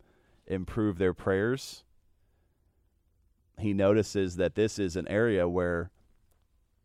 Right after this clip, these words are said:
very many of us could improve. Spending more time on this section of our prayers. "Thy kingdom come." Why is that so important?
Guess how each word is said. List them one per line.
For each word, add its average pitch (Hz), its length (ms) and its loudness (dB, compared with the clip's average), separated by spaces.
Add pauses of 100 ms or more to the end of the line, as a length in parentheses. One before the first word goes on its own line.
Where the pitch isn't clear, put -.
(320)
very 113 280 0
many 104 280 2
of 92 160 0
us 90 220 2
could 107 200 0
improve. 82 640 -6 (920)
Spending 135 540 6
more 139 380 8
time 98 560 0
on 101 300 4
this 123 200 6
section 113 680 0 (760)
of 104 160 4
our 98 140 6
prayers. 90 640 -2 (320)
"Thy 156 540 10
kingdom 156 600 6
come." 120 580 8 (2000)
Why 131 340 10
is 170 180 8
that 156 240 8
so 117 300 6
important? 90 500 2